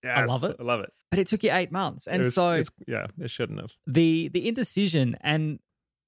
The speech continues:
Speaker 1: the, the music, we're gonna dive right into this one.
Speaker 2: <laughs>
Speaker 1: I was not expecting this track. This is a, a global sensation that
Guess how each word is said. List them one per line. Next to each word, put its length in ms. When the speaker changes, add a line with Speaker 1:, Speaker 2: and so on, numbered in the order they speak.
Speaker 1:
the, 240
the 140
music, 280
we're 100
gonna 180
dive 280
right 180
into 220
this 220
one. 260
Speaker 2:
<laughs> 180
Speaker 1:
I 220
was 240
not 200
expecting 500
this 200
track. 360
This 180
is 180
a, 540
a 120
global 560
sensation 1000
that 580